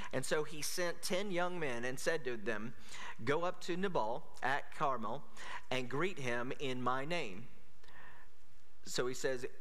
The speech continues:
"Go to him and say, 'Long life to you, good health to you and to your household, and good health to all that is yours.'" And now I hear it is sheep shearing time,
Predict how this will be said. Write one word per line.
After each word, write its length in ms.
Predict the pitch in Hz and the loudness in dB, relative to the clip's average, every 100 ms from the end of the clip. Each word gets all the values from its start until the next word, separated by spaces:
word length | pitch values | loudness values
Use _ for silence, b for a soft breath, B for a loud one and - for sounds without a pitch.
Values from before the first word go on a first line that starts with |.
| 139 | 0
"Go 180 | 143 160 | 2 2
to 100 | 185 | 0
him 420 | 151 143 135 139 143 | 0 0 0 0 0
and 180 | 135 131 | 0 0
say, 460 | - 143 139 135 120 | 0 2 2 0 0
'Long 520 | 131 139 151 156 156 | 0 2 2 0 -2
life 320 | 143 127 123 | 0 0 0
to 100 | - | -2
you, 260 | 120 113 101 | 0 0 0
good 300 | 95 131 151 | 0 0 0
health 320 | 131 127 135 | 0 0 0
to 100 | - | -2
you 320 | 120 117 117 - | 0 0 0 0
and 240 | 123 135 | 0 0
to 60 | 151 | -2
your 160 | 143 139 | 0 0
household, 560 | 113 110 117 104 107 - B B | 0 0 0 0 0 -2 B B
and 140 | - 120 | 0 2
good 160 | 151 | 2
health 360 | 147 120 120 - | 2 2 0 0
to 160 | - 135 | -2 0
all 340 | - 120 117 117 | 0 2 2 0
that 180 | 123 | 0
is 180 | 117 104 | 0 0
yours.'" 440 | 165 147 80 - - - - - - - - - - B B B 135 B B - | 0 0 0 -2 -2 -2 -2 -2 -2 -2 -2 -2 -2 B B B -2 B B 0
And 160 | 143 147 | 0 2
now 260 | 180 202 | 0 0
I 160 | 170 160 | 0 0
hear 220 | 170 196 | 0 0
it 100 | 180 | 0
is 140 | 151 | -2
sheep 240 | 139 220 208 | -2 -2 -2
shearing 340 | - 139 123 | 0 0 0
time, 400 | 113 120 117 147 | 0 0 0 -2